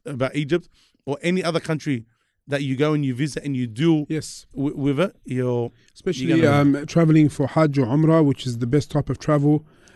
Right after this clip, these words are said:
Speaker 2: uh, traveling f-, for the sake of seeking knowledge,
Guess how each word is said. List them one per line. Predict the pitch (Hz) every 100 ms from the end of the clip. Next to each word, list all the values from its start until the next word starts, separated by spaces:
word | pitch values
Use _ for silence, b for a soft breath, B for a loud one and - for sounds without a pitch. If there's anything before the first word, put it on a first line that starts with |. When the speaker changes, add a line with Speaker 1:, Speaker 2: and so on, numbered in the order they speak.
| -
Speaker 2:
uh, | 127
traveling | - 160 151 151 147 143
f-, | 135 - 143
for | - 143
the | 135
sake | 120 147 143 120
of | 139 123
seeking | - 151 143 131
knowledge, | 135 151 156 147 -